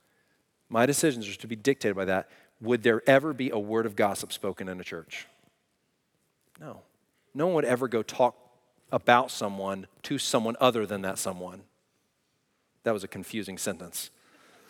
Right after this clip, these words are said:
Stop talking to other people about someone else. Stop it. You're not supposed to do it because the peace of Christ is supposed to rule, umpire your hearts.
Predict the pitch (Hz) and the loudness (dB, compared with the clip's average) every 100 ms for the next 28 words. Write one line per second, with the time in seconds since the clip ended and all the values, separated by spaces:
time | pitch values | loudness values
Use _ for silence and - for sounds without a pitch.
0 | - _ _ _ _ _ _ _ _ _ | -20 _ _ _ _ _ _ _ _ _
1 | _ - - 151 147 - - 143 139 143 | _ -4 6 10 10 8 6 6 4 2
2 | 135 131 123 131 123 104 110 - 117 107 | 4 4 4 4 2 4 4 4 0 0
3 | 90 - - - - _ _ _ _ _ | -2 -4 -8 -8 -12 _ _ _ _ _
4 | _ _ _ _ _ _ _ _ - 135 | _ _ _ _ _ _ _ _ 0 4
5 | 156 95 - _ _ _ _ _ _ _ | 4 0 -14 _ _ _ _ _ _ _
6 | _ _ _ _ _ _ _ _ _ _ | _ _ _ _ _ _ _ _ _ _
7 | _ _ _ _ _ 123 120 117 - 117 | _ _ _ _ _ 0 2 2 -2 -6
8 | 123 131 151 90 101 - _ _ _ _ | -6 -6 -4 -4 -10 -20 _ _ _ _
9 | - 127 107 - 135 120 - 135 117 107 | -12 -8 -6 -6 -6 -6 0 0 -2 -12
10 | - 107 117 101 107 135 110 87 - 139 | -16 -14 -14 -10 -8 -6 -6 -6 -2 -2
11 | 143 - 95 95 85 107 107 - 123 - | -2 -6 -6 -6 -10 -12 -12 -10 -12 -14
12 | - - | -18 -20